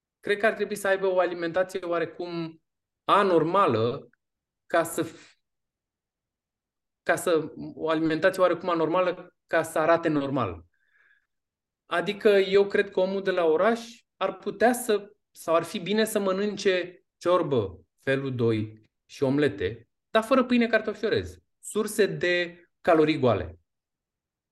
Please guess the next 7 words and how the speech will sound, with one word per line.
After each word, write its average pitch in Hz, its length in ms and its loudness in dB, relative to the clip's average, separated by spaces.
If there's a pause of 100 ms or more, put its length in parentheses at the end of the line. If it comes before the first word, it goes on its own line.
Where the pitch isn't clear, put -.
(520)
De-, 202 120 -4
deci, 202 240 0
practic, 247 360 2
recomandările 196 640 2
noastre 180 720 -2
nutriționale 147 1120 -2 (220)
generale 139 960 0